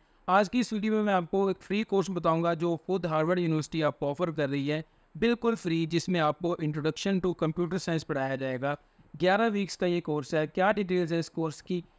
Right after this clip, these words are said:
इस वीडियो में मैं आपको डिटेल से बताने वाला हूँ। तो सबसे पहले हम चलते हैं हार्वर्ड यूनिवर्सिटी के ऑफिशियल वेबसाइट पे। इस फ्री कोर्स का लिंक आपको डिस्क्रिप्शन में भी मिल जाएगा। मज़ीद अगर आप Google पे सर्च करेंगे Introduction to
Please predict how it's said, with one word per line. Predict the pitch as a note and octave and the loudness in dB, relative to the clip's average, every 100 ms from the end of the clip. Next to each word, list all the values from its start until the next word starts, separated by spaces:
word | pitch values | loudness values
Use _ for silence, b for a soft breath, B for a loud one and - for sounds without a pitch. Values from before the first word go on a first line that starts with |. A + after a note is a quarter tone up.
| b B3 | b -4
इस | A#3+ | -2
वीडियो | G#3+ G3+ G3+ | 0 0 0
में | G3+ | 2
मैं | F3+ | 2
आपको | E3 F3+ | 2 0
डिटेल | E3+ D#3+ D#3+ | 0 0 0
से | D3+ | 0
बताने | E3 D3 B2+ B2 | -2 -2 -4 -4
वाला | A#2 A#2+ | -6 -8
हूँ। | B2 | -10
तो | D#3 | -8
सबसे | - G#3 A3 | -6 -2 0
पहले | G#3 G3+ | 0 2
हम | G3 | 2
चलते | F#3+ F3+ E3+ | 2 0 0
हैं | F3+ F3 - | 0 0 0
हार्वर्ड | D#3 F3 F#3 | 0 0 0
यूनिवर्सिटी | E3+ D#3+ - E3 | 0 0 -2 -4
के | D#3+ | -4
ऑफिशियल | C#3+ C3+ F3 | -4 -2 -2
वेबसाइट | D3 B2+ - D#3 D#3 | -2 -4 -4 -6 -2
पे। | F3+ F3 _ _ _ | -4 -4 _ _ _
इस | B3 B3+ | -2 -2
फ्री | - G#3+ B3 | -2 0 0
कोर्स | - A3 G#3+ | 2 2 2
का | A#3 | 2
लिंक | G#3+ A3 | 2 2
आपको | - F3+ - G3 | 2 0 2 -2
डिस्क्रिप्शन | F3 - D#3+ D#3 G#3 | -2 -4 -8 -2 0
में | G#3+ | 2
भी | G#3+ | 2
मिल | G3+ F3 | 0 2
जाएगा। | F#3 F#3 F#3 | 2 2 2
मज़ीद | E3+ D3 F#3 G#3 | 0 0 -2 -2
अगर | E3+ E3 E3 | 0 0 2
आप | E3 D#3 | 0 -2
Google | E3+ G3 | -2 -2
पे | F#3+ | -2
सर्च | F3 E3+ D#3+ | -2 -2 -2
करेंगे | F3 D#3+ D#3 E3 E3+ | 0 0 2 2 0
Introduction | D#3 D#3 D#3+ - F#3 | -2 -2 -4 -2 0
to | F3 | 0